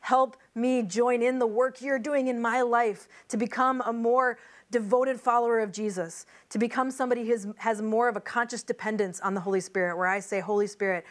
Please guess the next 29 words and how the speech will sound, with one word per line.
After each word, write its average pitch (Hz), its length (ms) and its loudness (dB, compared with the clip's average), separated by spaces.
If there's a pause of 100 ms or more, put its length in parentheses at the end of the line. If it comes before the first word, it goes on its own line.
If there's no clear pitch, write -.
(120)
I 185 80 0
want 190 300 0
to 190 60 -14
follow 185 280 0
you 180 180 -2
in 170 80 -6
my 170 120 -4
life.'" 160 260 -4 (260)
And 220 80 -2
then 233 80 2
the 233 80 -4
final 240 260 2
question, 220 440 0 (240)
how 285 400 4
is 262 220 -2
the 247 100 -4
Spirit 202 500 -2 (220)
inviting 220 420 0
Mill 202 160 0
City 233 220 -4
Church 233 240 -2
to 240 80 -10
join 240 240 -2
in? 226 240 -4 (600)
God 311 280 2
may 320 200 -4
speak 339 320 0
to 277 100 -4
you 240 420 0